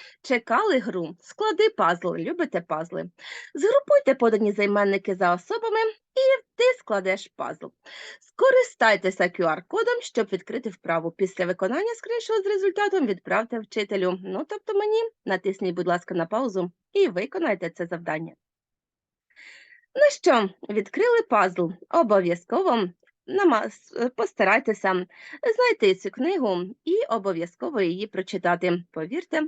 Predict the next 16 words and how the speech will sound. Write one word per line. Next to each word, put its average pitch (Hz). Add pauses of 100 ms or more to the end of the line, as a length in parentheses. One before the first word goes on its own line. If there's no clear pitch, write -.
вона 180
цікава. 180 (320)
Книжечки — 453 (520)
це, 208 (560)
ем, 180 (200)
пожива 196 (160)
для 247
мозку. 160 (2500)
«Шановна 453 (140)
Ірино 370
Петрівно, 247
вітаємо 294
вас 381
з 190
днем 220
народження». 180